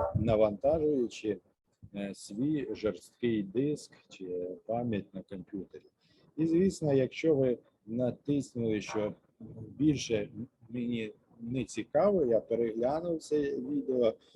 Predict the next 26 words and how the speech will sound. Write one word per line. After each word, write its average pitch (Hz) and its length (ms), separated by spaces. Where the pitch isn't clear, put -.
і 117 60
більше 123 340
воно 117 280
не 117 80
цікаво, 185 580
то, 151 260
е, 131 300
і 147 100
видаляєте 156 880
його, 101 340
то, 170 120
звісно, 160 720
воно 143 300
не 127 160
зберігається 143 920
і 123 280
якщо 117 380
ви 117 240
хочете 113 500
через 107 440
деякий, 104 460
який 107 440
час 98 360
переглянути 113 840
його 107 280
знову, 170 440